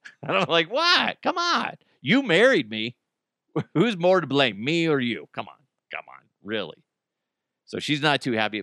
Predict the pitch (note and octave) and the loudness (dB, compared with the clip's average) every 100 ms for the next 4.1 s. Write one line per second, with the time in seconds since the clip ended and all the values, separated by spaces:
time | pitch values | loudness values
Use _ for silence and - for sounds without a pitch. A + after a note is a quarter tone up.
0 | - E3 F3+ F3+ A#3 A#3+ G#3 C#3 C3+ G3 | -6 -2 0 0 0 2 4 4 4 2
1 | F3+ C#3+ C#3 C3+ B2 B2 - E3 E3 D#3 | 2 2 2 2 0 -4 -6 -2 2 2
2 | D3+ - _ _ B2 C3+ D3 A#2 - - | 2 -4 _ _ -8 -2 -2 -2 -6 -2
3 | A#2+ C#3+ C#3 A#2+ - A#2 C#3+ B2+ G#2+ G#2 | 0 2 2 0 0 0 0 -4 -6 -4
4 | G2+ | -6